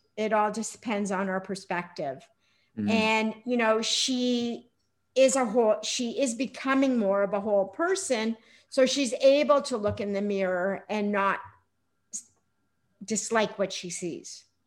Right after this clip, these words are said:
Speaker 1: or not be devastated by what she sees, or not be disturbed by what she sees.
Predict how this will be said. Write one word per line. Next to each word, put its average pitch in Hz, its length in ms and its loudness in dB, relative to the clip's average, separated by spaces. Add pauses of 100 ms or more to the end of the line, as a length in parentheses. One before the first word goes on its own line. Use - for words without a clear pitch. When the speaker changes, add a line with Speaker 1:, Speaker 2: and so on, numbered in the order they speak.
(1300)
Speaker 1:
or 208 120 0
not 190 300 0
be 202 160 -2
devastated 175 880 0
by 139 180 -8
what 143 220 -8
she - 180 -14
sees, 160 400 -10
or 170 80 -8
not 175 280 -4
be 185 100 -4
disturbed 196 680 -4
by 135 160 -6
what 110 220 -8
she - 200 -12
sees. - 520 -16